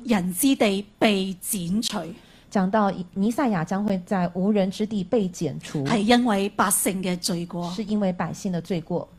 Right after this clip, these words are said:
Speaker 1: 舊約節期呢，頭先講咗，只係個影子。
Speaker 2: 舊約節期，我們剛剛說過，其實只是個影子。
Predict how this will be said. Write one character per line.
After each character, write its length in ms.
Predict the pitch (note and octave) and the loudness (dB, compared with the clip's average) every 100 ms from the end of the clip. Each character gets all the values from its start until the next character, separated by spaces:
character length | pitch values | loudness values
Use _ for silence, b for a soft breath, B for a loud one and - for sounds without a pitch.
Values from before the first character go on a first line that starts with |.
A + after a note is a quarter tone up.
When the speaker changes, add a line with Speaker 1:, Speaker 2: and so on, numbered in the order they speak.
| - - b b b | -20 -20 b b b
Speaker 1:
舊 140 | C#4 | 4
約 140 | C#4+ D4 | 4 4
節 240 | D4 D4 - | 2 -4 -2
期 140 | F#3+ | -2
呢， 100 | A#3 | 0
頭 100 | B3+ | 0
先 160 | G3 C#4 | 0 2
講 160 | G#3 A3 | 2 2
咗， 140 | A3+ | 2
只 80 | A#3+ | 2
係 100 | A3+ | 2
個 100 | G3+ | 0
影 280 | G3+ E3+ A3+ | -4 -6 -6
子。 140 | - F3 G#3 b b b b _ | -8 -10 -12 b b b b _
Speaker 2:
舊 140 | - E4+ | -2 0
約 140 | E4 | 0
節 160 | - A3 | 2 0
期， 200 | A3 G#3+ | 2 -2
我 80 | F3+ | 0
們 80 | F3 | 0
剛 140 | G3+ | 0
剛 120 | G#3+ | 0
說 160 | G#3+ A3 | 0 0
過， 140 | A3 | 0
其 180 | G3+ G#3 | -2 -6
實 140 | - | -6
只 160 | - E3 | -6 -6
是 140 | G#3 | -4
個 80 | G#3 | -2
影 340 | F3 E3+ C3 B2+ | 0 0 -2 -2
子。 200 | F3 | -4